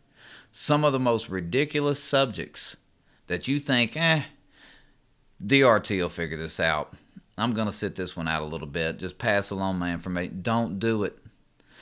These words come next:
Don't do it, stewards. Every case, you put your best foot forward. Every case, Formula A reps put together. Make a full written detailed statement of facts.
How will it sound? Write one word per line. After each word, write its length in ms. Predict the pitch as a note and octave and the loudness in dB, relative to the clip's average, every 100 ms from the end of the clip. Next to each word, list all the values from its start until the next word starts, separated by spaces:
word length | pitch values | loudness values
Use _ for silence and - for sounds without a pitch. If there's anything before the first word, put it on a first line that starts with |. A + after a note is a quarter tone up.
| - - D#2 | -20 -18 -4
Don't 460 | A2 A#2+ B2 A#2+ - _ - | 2 4 2 -2 -8 _ -12
do 280 | F2 A2+ G#2+ | -2 0 0
it, 100 | F#2+ | -2
stewards. 640 | - G#2 G2+ G2+ F2+ - - _ _ _ _ _ _ | -4 -2 0 0 -4 -8 -14 _ _ _ _ _ _
Every 680 | B2 C#3 C#3 B2 E2+ D2+ D#2 - _ _ _ _ _ - | 6 10 10 8 4 -4 -6 -16 _ _ _ _ _ -2
case, 520 | G2 D#2 - - - _ _ - | 0 0 -4 -12 -14 _ _ -10
you 160 | G2+ G#2 | -8 -2
put 320 | A#2 A2+ F#2 | 2 2 0
your 100 | E2+ | -4
best 360 | E2 A2+ A2 | 4 4 4
foot 280 | - G#2+ - | 0 -4 -2
forward. 440 | - G#2 D#2 D2+ - - | -2 -2 -2 -6 -6 2
Every 600 | C#3 D3+ D3+ A#2+ G2 F2 | 6 8 6 4 -4 -4
case, 480 | - F#2+ E2+ - - - | -2 -2 -2 -6 -12 -12
Formula 440 | - G2+ F#2 F#2 | -6 -4 0 0
A 20 | |
reps 460 | F2 F#2+ F#2+ - - - - _ | 0 2 0 -2 -8 -12 -20 _
put 260 | - A#2+ - | 0 0 2
together. 460 | G2 F2+ F#2 E2+ F2 | -4 0 2 2 0
Make 400 | G#2 A2 - - | 0 0 -4 -10
a 100 | F2 | -8
full 480 | - - C3+ C#3 C3 | -8 -2 2 4 4
written 380 | A2 A2+ - F#2 | 4 2 2 -2
detailed 460 | G#2 G2+ A2 G2 F#2 | -2 -4 -2 -2 -2
statement 420 | G#2 G2+ F2+ F2+ | -2 -2 -2 -6
of 80 | - | -4
facts. 420 | G2 F#2 F2 | 0 2 0